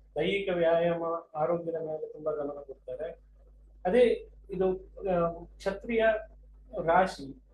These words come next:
ಒಂದು ವೇಳೆ ಎಲ್ಲಾದ್ರೂ, ಆ, ದೃಷ್ಟಿಗೊಳಗಾದಲ್ಲಿ ಅಥವಾ ಕೆಟ್ಟ ದೃಷ್ಟಿಗೊಳಗಾದಲ್ಲಿ ಅವರು ಕ್ರಿಮಿನಲ್ಸ್ ಆಗ್ಬೋದು ಅಥವಾ ಕಳ್ಳರಾಗ್ಬೋದು. ಹಾಗೆ ಈ ವಿಚಾರಗಳು ಬದಲಾಗ್ತಾ ಹೋಗ್ತವೆ.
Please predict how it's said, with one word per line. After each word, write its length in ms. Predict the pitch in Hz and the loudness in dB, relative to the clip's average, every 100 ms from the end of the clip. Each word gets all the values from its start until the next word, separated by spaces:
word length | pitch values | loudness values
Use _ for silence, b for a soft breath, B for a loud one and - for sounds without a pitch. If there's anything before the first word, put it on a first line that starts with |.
| - | -10
ಒಂದು 240 | 170 185 180 | -4 -2 0
ವೇಳೆ 460 | 180 185 190 - - | 0 0 -2 -4 -14
ಎಲ್ಲಾದ್ರೂ, 580 | 165 170 165 170 170 175 _ _ _ - | -4 -2 0 -2 -6 -8 _ _ _ -12
ಆ, 180 | 151 143 147 - - | -8 -8 -10 -16 -8
ದೃಷ್ಟಿಗೊಳಗಾದಲ್ಲಿ 1000 | 170 - 240 190 151 131 127 - - - | -8 -6 -2 2 2 0 -4 -8 -16 -20
ಅಥವಾ 400 | - 170 160 165 | -20 -10 -6 -6
ಕೆಟ್ಟ 220 | 165 - | -6 -4
ದೃಷ್ಟಿಗೊಳಗಾದಲ್ಲಿ 1080 | 190 160 156 160 147 139 120 120 - - - - - - - - 160 | -4 -4 -10 -12 -8 -8 -10 -16 -16 -14 -14 -16 -20 -20 -20 -6 0
ಅವರು 520 | 175 185 202 - - | 2 2 0 -6 -8
ಕ್ರಿಮಿನಲ್ಸ್ 540 | - 202 208 208 185 170 | 0 2 4 4 2 0
ಆಗ್ಬೋದು 500 | 156 151 143 143 139 | 0 -2 -6 -4 -8
ಅಥವಾ 600 | - 147 160 165 175 - _ _ _ _ - | -8 -4 0 0 -2 -10 _ _ _ _ 0
ಕಳ್ಳರಾಗ್ಬೋದು. 800 | 180 208 196 160 - 135 123 - - _ _ - | 4 6 8 6 2 -6 -10 -12 -16 _ _ -8
ಹಾಗೆ 420 | 214 202 247 269 _ _ _ _ | -4 -2 -4 -8 _ _ _ _
ಈ 100 | 208 | -8
ವಿಚಾರಗಳು 520 | 220 208 202 190 190 240 | -6 0 2 4 0 -2
ಬದಲಾಗ್ತಾ 520 | 160 165 156 - 175 | 0 0 0 -2 -6
ಹೋಗ್ತವೆ. 340 | 135 - _ | -6 -10 _